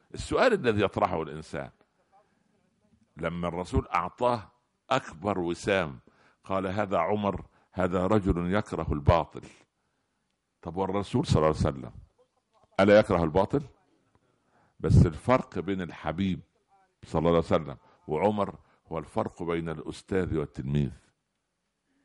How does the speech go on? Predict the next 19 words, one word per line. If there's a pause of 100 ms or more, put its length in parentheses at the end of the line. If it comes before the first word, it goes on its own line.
(400)
بين
الأب
والابن. (760)
الأب
يتحمل
ست
سبع
أولاد، (360)
ده
يغلط (200)
وده
يشتم
وده
يعمل
مش
واخد
باله،
سبحان
الله،